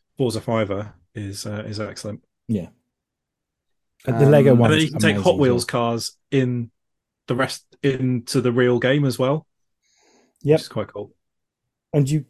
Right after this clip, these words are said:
Speaker 3: Uh,
Speaker 2: can, you can do that with, um, the, um, the Lego cars as well.
Speaker 1: Ah, can you? Nice.
Speaker 2: Yes.
Speaker 3: I'm trying to think whether it's worth giving Duke Nukem's Atomic Edition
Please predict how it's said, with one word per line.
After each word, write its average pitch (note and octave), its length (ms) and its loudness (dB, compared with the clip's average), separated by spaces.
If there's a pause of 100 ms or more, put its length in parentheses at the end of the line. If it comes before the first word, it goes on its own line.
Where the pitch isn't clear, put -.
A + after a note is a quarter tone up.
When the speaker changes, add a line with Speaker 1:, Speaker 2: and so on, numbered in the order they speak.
Speaker 3:
Uh, - 40 -18
Speaker 2:
can, D#3 520 2 (380)
you C3 220 -2
can B2+ 540 4 (160)
do B2 260 4
that A#2+ 260 0
with, A#2 380 -2
um, A2 340 0
the, A2 360 0
um, G#2+ 260 -2 (580)
the B2 60 -4
Lego B2 220 2
cars G2 240 -10
as A2 80 -6
well. G2 160 -6 (760)
Speaker 1:
Ah, G#2 100 -8
can A#2+ 200 -6
you? G2 180 -16
Nice. A2+ 220 -8
Speaker 2:
Yes. F#2 240 -10 (180)
Speaker 3:
I'm D#3 140 2
trying G3 320 0
to F3+ 100 -6
think C#3 320 0
whether A#2+ 200 2
it's A2+ 160 -8
worth B2+ 240 2
giving A#2+ 500 -2 (380)
Duke C3+ 180 0
Nukem's A#2+ 400 -2
Atomic A#2+ 460 -4
Edition G2 600 -8